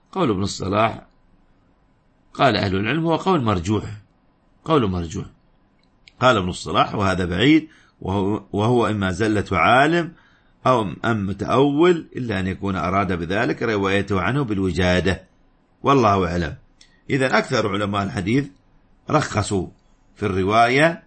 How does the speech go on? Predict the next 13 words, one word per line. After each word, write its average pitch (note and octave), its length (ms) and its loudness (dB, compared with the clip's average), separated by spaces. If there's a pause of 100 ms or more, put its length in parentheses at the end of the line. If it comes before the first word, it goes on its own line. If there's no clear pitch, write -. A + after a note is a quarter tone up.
(140)
بالنسبة G#2+ 720 -2 (960)
لهذا A#2 240 4
النوع، G#2 440 2
وهو G2+ 280 -2
الوصية، F#2+ 600 -4 (600)
بأن F2+ 180 -4
يوصي B2 540 2
بكتاب A#2 600 0
له D3+ 580 2 (280)
للتلميذ، G2 600 2 (1700)
فترخص G#2+ 720 0
بعض G2 460 0
السلف A2+ 680 -2